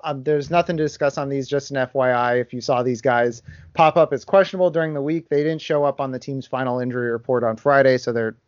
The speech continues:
obviously good to go. Chris Godwin, LeSean McCoy, Mark Andrews, and James Conner. Mark Andrews is gonna show up every week. He's got a foot thing that they're doing for,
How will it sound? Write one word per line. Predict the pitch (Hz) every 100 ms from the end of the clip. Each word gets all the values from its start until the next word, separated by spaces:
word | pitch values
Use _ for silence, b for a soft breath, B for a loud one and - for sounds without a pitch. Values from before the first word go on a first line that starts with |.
| _
obviously | 120 107 113 - 113
good | 110 104
to |
go. | 107 101 98
Chris | - 165
Godwin, | - 139 135 131
LeSean | 123 117 131 127 123
McCoy, | 123 - 127 120 113 b b b
Mark | 139 120
Andrews, | 127 117 113 110
and | 107
James | 110 107 98
Conner. | - 104 98 98 110
Mark | 147 175
Andrews | 180 170 160
is | 135
gonna | 139
show | - 131
up | 120
every | 120 117
week. | 117 110
He's | 113
got | 120 104
a |
foot | 120 110
thing | 113 110
that | 104
they're | 110
doing | 107 107 101
for, | - 113 107 101